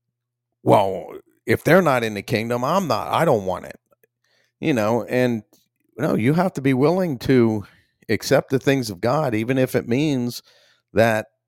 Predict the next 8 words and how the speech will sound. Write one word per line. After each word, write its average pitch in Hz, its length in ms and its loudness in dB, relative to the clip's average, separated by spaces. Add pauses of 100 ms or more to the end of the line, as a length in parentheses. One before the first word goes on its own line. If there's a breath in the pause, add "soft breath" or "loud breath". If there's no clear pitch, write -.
(220)
you 113 180 2
have 120 220 2
to 92 80 -2
let 123 280 0
somebody 101 460 0
else 98 240 -2
go, - 480 -2 (680)
that 98 280 2